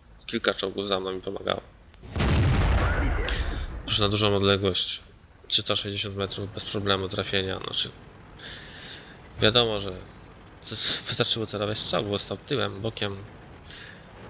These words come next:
ale no... Działa. Tak, działa. Jak na razie czołg się spisuje idealnie i do zajęcia świetnej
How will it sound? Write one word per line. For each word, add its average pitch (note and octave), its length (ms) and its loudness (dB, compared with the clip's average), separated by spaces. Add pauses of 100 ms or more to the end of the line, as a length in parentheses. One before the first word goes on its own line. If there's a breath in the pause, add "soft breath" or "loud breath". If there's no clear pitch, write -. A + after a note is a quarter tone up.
(300)
ale G#2 300 6
no... G#2 160 -4 (1200)
Działa. G#2 320 6 (640)
Tak, - 120 -2 (220)
działa. - 200 2 (2250 loud breath)
Jak B2 160 2
na B2+ 80 4
razie A2 360 6 (600)
czołg G#2+ 220 2
się A#2 120 0
spisuje G#2+ 420 2
idealnie C3 560 6 (1200)
i A2 60 2
do A2 120 8
zajęcia G#2+ 440 6
świetnej G2+ 560 2